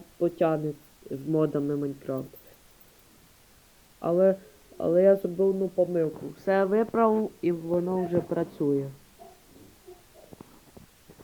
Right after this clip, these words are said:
Так, все це ми будуємо, обустроюємо.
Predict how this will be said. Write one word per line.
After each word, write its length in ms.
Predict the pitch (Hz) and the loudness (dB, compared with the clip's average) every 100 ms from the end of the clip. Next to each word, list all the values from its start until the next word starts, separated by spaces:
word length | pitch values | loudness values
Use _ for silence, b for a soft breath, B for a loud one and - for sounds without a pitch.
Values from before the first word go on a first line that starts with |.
| - B B B B | -20 B B B B
Так, 460 | 233 226 226 - - | 12 12 8 -14 -16
все 300 | - 254 262 | 0 4 4
це 240 | - 254 | 4 0
ми 400 | 240 240 233 233 - - _ - - - - _ - - B B B B - | 2 4 6 4 0 -18 _ -20 -20 -20 -20 _ -20 -20 B B B B -16
будуємо, 760 | 185 180 233 202 202 196 214 220 - | -8 6 6 10 10 10 6 2 -4
обустроюємо. 840 | 208 220 - 196 190 202 220 240 | -4 -4 4 10 10 10 6 2